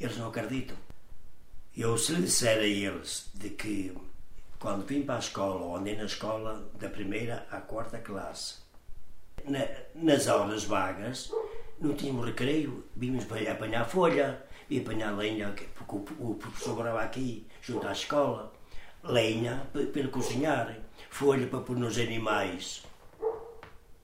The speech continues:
Não, não havia, não havia recreio. Ah, havia o recreio, sim senhor, havia bola, havia o espeto, havia o peão,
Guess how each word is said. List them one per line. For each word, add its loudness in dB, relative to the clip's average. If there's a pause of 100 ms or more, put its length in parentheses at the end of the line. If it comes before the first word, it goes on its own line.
(800)
Não, 2
não 4
havia, 2
não -4
havia -4
recreio. 0
Ah, 0 (220)
havia 2
o 4
recreio, 0
sim -6
senhor, -6
havia 0 (400)
bola, 8 (140)
havia -2 (420)
o -6
espeto, 6
havia 4
o 2
peão, 6